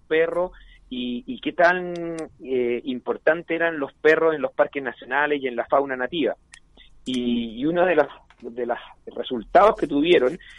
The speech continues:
no tuvo nada que ver con lo que ellos buscaban, sino que el resul-, el resultado fue impresionante, porque ellos, eh, determinaron que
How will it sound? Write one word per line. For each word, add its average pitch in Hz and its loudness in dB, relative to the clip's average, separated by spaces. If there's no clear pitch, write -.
no 135 2
tuvo 165 6
nada 233 2
que 185 -4
ver 233 0
con 226 2
lo 202 -4
que 202 -8
ellos 190 -4
buscaban, 170 -2
sino 143 -10
que 165 -10
el - -8
resul-, 131 -8
el 127 -4
resultado 147 2
fue 151 -18
impresionante, 143 -8
porque 123 -2
ellos, 151 0
eh, 127 2
determinaron 117 -2
que 120 0